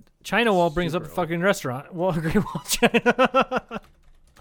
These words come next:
Speaker 1: Uh, it was, it's old. Fuck, come on, Wikipedia, help me out. Okay, yeah, it's, so it's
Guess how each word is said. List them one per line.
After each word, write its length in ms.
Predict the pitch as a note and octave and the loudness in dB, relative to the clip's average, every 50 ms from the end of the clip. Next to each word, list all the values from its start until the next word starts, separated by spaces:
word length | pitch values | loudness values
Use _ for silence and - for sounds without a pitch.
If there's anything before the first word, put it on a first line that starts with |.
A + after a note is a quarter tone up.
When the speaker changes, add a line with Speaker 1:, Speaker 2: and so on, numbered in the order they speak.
| _ _ F3+ G#3 - C3 A#2 B2+ A2+ G#2+ - _ _ _ - - - - | _ _ -14 -12 -12 -12 -12 -12 -14 -16 -18 _ _ _ -20 -20 -20 -12
Speaker 1:
Uh, 680 | - E3 D#3 D#3 D3+ D3+ D3+ D3+ D3+ D3+ D3+ D3+ D#3 D3+ - | -4 0 2 2 4 4 2 2 2 2 0 0 -2 -4 -4
it 160 | E3+ F3+ F#3 | -4 -4 -2
was, 880 | F#3 F3+ F3+ F3+ F3 F3 F3 F3 F3 F3 E3+ E3+ E3+ E3 E3 D#3 - - _ _ _ - - _ _ - | 0 2 4 4 6 6 6 4 4 4 4 4 2 2 0 -4 -8 -16 _ _ _ -20 -20 _ _ -12
it's 140 | D#3+ - | -8 -2
old. 340 | F#3+ E3 D3 C3 A2+ G2+ - _ _ _ _ _ _ _ _ _ _ - D3+ - | -2 -2 -2 -2 -6 -10 -16 _ _ _ _ _ _ _ _ _ _ -20 -20 -20
Fuck, 360 | _ - - _ - B3 A#3 | _ -20 -16 _ -2 -2 -2
come 100 | - A#3 | 0 -2
on, 160 | C4 A#3+ F#3 | 0 0 0
Wikipedia, 520 | D3+ D#3 D3+ C#3+ B2+ - D#3+ E3+ F3+ G3 F3+ | 0 -2 -4 0 0 2 2 4 2 2 2
help 140 | F3 G3+ G3 | 2 0 0
me 60 | G3+ | 0
out. 280 | G3+ F3+ C#3 - _ _ - _ _ _ _ _ _ _ _ _ _ _ _ _ _ _ _ _ _ _ _ - | -2 -2 -2 -4 _ _ -20 _ _ _ _ _ _ _ _ _ _ _ _ _ _ _ _ _ _ _ _ 0
Okay, 200 | G#3 G#3 G#3 F#3+ | 2 4 6 4
yeah, 200 | E3+ D3+ B2 A#2+ C3+ | 4 4 0 -2 -6
it's, 140 | D#3+ - | -8 0
so 100 | - G#3+ | 2 2
it's 140 | G#3 F#3+ - | 2 2 -2